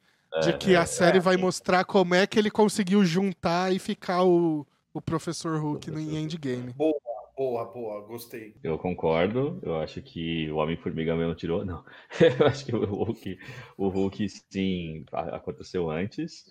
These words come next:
Speaker 2: É, eu não lembro se ela vai ser realmente
Speaker 1: Alô?
Speaker 2: prima dele. Aí voltou, perdão. Não sei se ela
Speaker 1: Será
Speaker 2: vai ser
Speaker 1: que vão
Speaker 2: realmente
Speaker 1: mudar
Speaker 2: prima
Speaker 1: isso?
Speaker 2: dele.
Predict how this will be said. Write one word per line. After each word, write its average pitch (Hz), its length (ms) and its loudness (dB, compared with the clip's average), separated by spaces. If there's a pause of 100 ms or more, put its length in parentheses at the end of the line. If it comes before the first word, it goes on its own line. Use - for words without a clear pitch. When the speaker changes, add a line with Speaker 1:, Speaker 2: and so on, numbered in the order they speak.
(380)
Speaker 2:
É, 78 640 -4
eu 92 80 2
não 104 160 2
lembro 107 300 2
se - 120 -4
ela 107 140 2
vai 107 240 2
ser 101 500 -2
realmente 98 480 -2
Speaker 1:
Alô? 127 80 -10
Speaker 2:
prima 110 300 2
dele. 76 400 -4 (580)
Aí 73 160 -6
voltou, 71 420 -10
perdão. - 200 -20 (680)
Não 87 140 -6
sei 95 140 0
se - 80 -4
ela 107 120 4
Speaker 1:
Será 101 100 4
Speaker 2:
vai - 80 2
ser 110 80 0
Speaker 1:
que 104 80 0
vão 98 80 2
Speaker 2:
realmente 98 220 -2
Speaker 1:
mudar 175 180 0
Speaker 2:
prima 95 280 2
Speaker 1:
isso? 95 100 -2
Speaker 2:
dele. 78 360 -6